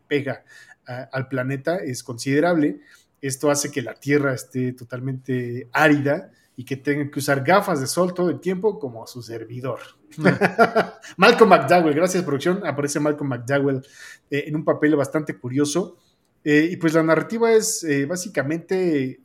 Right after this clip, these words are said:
Speaker 1: similar, ¿no? A Children of Men, de llevar la esperanza, que no es para el mundo,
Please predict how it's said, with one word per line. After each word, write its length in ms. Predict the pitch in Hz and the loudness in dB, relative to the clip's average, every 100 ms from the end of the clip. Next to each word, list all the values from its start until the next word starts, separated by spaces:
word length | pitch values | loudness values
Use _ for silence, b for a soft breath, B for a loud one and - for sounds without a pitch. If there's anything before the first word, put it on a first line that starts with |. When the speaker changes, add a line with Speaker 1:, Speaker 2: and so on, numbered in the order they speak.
| _ | _
Speaker 1:
similar, 580 | - 147 143 143 165 - | -6 -2 0 0 0 -2
¿no? 100 | 143 | -6
A 60 | 165 | -6
Children 300 | 160 160 143 | -8 -6 -8
of 140 | 120 | -6
Men, 160 | 143 147 | -8 -6
de 100 | 139 | -6
llevar 220 | 123 139 | -4 -4
la 60 | 156 | -4
esperanza, 600 | - 123 135 143 127 113 | -6 -6 -6 -6 -8 -8
que 120 | 123 | -10
no 120 | 131 | -6
es 80 | 175 | -6
para 160 | 147 123 | -6 -6
el 60 | |
mundo, 400 | 147 165 170 170 | -4 -2 -2 -4